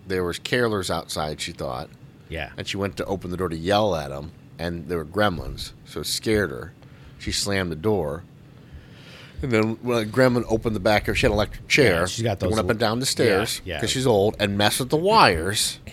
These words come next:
Speaker 1: Again, very
Speaker 2: Cognitive.
Speaker 1: cognitive.
Speaker 2: Yeah. High cognitive capacity, rewires it, reprograms it, whatever. Yeah.
Speaker 1: And was able to get it where it took off when she hit the button to go up the stairs to hide, I guess, to get it where it was,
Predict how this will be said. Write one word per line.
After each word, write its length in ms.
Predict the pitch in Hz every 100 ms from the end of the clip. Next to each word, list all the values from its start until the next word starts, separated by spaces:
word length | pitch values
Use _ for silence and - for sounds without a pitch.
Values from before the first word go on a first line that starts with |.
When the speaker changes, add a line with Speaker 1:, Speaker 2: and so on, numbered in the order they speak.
| - - - -
Speaker 1:
Again, 500 | 113 165 143 107 120
very 720 | 98 85 104 135 156 160 - - - - - -
Speaker 2:
Cognitive. 500 | 117 104 80 - 71
Speaker 1:
cognitive. 680 | 104 87 90 - 80 95 -
Speaker 2:
Yeah. 220 | 87 73 85 - -
High 260 | 95 101
cognitive 640 | 98 101 98 92 90 82 -
capacity, 640 | - 92 90 - 95 92 - - - 87
rewires 720 | 101 123 107 98 98 98 92
it, 100 | 92 80
reprograms 760 | 107 113 104 98 90 90 87 85
it, 60 |
whatever. 640 | 78 95 95 87 71 76 - - - - -
Yeah. 240 | 92 78 - -
Speaker 1:
And 120 | 101
was 140 | 101 85
able 340 | 117 123 120 110
to 260 | - 113
get 260 | 104 117 117
it 120 | 113
where 220 | 110 104
it 140 | 92 -
took 200 | 123 -
off 240 | 107 104
when 80 | 101
she 80 | -
hit 120 | 113 101
the 60 |
button 300 | 87 113 71
to 60 | 92
go 240 | 101 90 -
up 200 | 101 -
the 60 |
stairs 680 | - - 135 98 78 87 - -
to 100 | 82
hide, 300 | 123 131 98
I 80 | 78
guess, 460 | 73 69 - - - -
to 140 | 92
get 280 | 78 - 98
it 60 | 85
where 140 | 92
it 40 |
was, 120 | 85